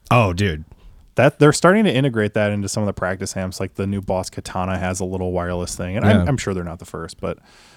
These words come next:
Speaker 2: um,
Speaker 1: Yeah, I don't know if we've ever talked about 'em on this podcast, but you had a wireless system, didn't you, once?
Speaker 2: Oh, when I was, when I was a very young man, we inherited that from my drummer's older brother, and it was, if I recall correctly, a very low-end,
Speaker 1: <laughs>
Speaker 2: uh, nady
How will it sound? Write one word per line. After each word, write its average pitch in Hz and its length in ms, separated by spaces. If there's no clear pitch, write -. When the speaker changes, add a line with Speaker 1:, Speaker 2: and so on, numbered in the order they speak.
Speaker 2:
um, 87 460
Speaker 1:
Yeah, 147 80
I 180 40
don't 233 120
know 247 40
if 226 100
we've 202 120
ever 175 180
talked 160 240
about 147 200
'em 120 80
on 123 160
this 123 120
podcast, 90 440
but 98 100
you 147 140
had 185 80
a 101 60
wireless 82 340
system, 82 280
didn't 92 180
you, 135 100
once? 113 220
Speaker 2:
Oh, 107 40
when 107 100
I 120 120
was, 101 280
when 104 140
I 113 120
was 104 120
a 95 60
very 107 320
young 104 200
man, 101 280
we 101 340
inherited 107 500
that 101 220
from 98 280
my 92 200
drummer's 98 420
older 95 220
brother, 92 380
and 92 100
it 92 100
was, 92 360
if 117 180
I 113 60
recall 107 420
correctly, 95 680
a 110 100
very 120 580
low-end, 101 520
Speaker 1:
<laughs> 107 440
Speaker 2:
uh, 101 380
nady 113 760